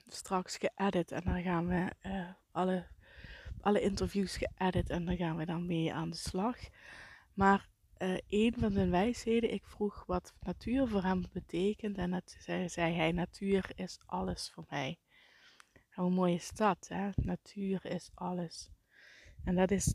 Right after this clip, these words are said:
toch een wijze les die we in Nederland toch voor veel mensen ook zijn kwijtgeraakt. Natuur is alles. Uiteindelijk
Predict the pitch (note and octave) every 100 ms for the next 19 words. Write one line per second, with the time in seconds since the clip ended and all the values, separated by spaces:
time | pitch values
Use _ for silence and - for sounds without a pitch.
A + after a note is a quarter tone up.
0 | - G3 - - F#3 F#3 F#3+ F#3 - F3
1 | G3+ C4 - - G#3 F#3+ F#3+ F3+ - F#3+
2 | F#3 G3 - - _ - - - - -
3 | - - - F#3+ G3+ F#3 F3 F#3 F3+ F#3
4 | F#3 - - - - - A3 G#3+ B3+ B3
5 | G#3 G3 F#3+ - F3+ - - - - -
6 | - G#2 - - - - - - - F#3
7 | G#3+ C4+ C#4 - F3 E3 D#3+ - - F3+
8 | - - B3 G#3+ F3+ - - G3 F#3 E3
9 | - - F#3 - - A#3+ D#4 C#4 G3 G#3
10 | C4 -